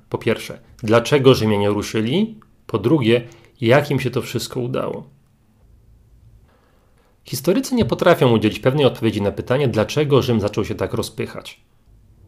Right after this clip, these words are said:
W ostatnim odcinku przedstawiłem wam rozważania, czy impulsem nie mogło być tu zdobycie Wejów z jednej i najazd Galów z drugiej strony. Nie można jednak nie zauważyć, że od tych wydarzeń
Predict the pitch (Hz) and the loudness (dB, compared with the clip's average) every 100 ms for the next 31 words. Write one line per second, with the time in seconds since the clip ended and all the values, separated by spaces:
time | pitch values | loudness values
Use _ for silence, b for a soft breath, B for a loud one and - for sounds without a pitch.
0 | - _ _ _ _ - - _ _ b | -20 _ _ _ _ -20 -20 _ _ b
1 | b _ 123 - 180 202 160 151 - 185 | b _ -2 0 2 2 2 0 0 0
2 | - 220 - - 117 127 175 156 117 113 | 0 -6 -6 -2 0 2 2 2 4 4
3 | 107 107 95 90 92 - - - 135 113 | 2 2 0 -2 -6 -8 -10 -8 -4 -4
4 | - 185 196 131 120 117 131 147 127 117 | 0 -2 0 -2 0 0 -2 0 -2 -2
5 | 113 117 110 107 113 110 123 117 92 92 | -4 -2 -2 -4 -2 2 4 2 0 0
6 | 127 151 107 101 104 117 117 117 104 117 | 2 2 0 0 0 0 -2 -4 0 2
7 | 110 110 107 117 107 104 104 113 101 104 | 0 0 2 2 2 -2 0 0 0 -4
8 | - 113 - - 139 - _ _ _ - | -8 -8 -8 -8 -14 -20 _ _ _ -20
9 | - - - _ _ _ _ _ _ _ | -20 -20 -20 _ _ _ _ _ _ _
10 | - - _ _ 120 107 110 165 156 135 | -20 -20 _ _ -6 0 4 4 4 2
11 | 143 139 110 113 113 110 107 110 101 104 | 2 2 0 0 0 0 0 -2 -2 -4
12 | 98 110 113 104 117 - 120 98 98 104 | -6 -6 -6 -2 -2 0 0 0 0 2
13 | 120 101 95 95 98 | 4 2 -2 -6 -8